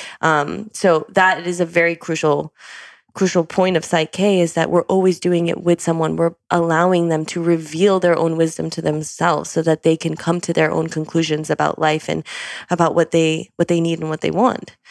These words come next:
Normally in sessions, you know, uh, if we're doing a couple, you know, a couple processes, they'll start to just make these intuitive connections, right? Because all of this, like,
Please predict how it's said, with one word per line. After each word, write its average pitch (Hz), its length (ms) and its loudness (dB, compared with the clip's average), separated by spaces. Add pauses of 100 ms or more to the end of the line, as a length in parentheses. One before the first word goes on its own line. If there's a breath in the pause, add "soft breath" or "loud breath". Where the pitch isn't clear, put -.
(320 loud breath)
Normally 208 380 4
in 190 80 0
sessions, 180 440 0
you 170 60 0
know, 160 220 2 (400)
uh, 165 140 0
if - 200 0
we're 170 100 4
doing 165 300 0
a 160 60 -2
couple, 156 520 -2 (840)
you 185 100 4
know, 160 140 2
a - 20 -2
couple 170 240 0
processes, 190 540 0
they'll 170 160 0
start 185 260 0
to 185 80 -2
just - 340 -6
make 185 360 2
these 180 260 0
intuitive 180 420 0
connections, 185 760 -4
right? 180 220 2
Because 175 260 -4
all 185 220 2
of 185 140 0
this, 185 220 -4
like, 165 240 -2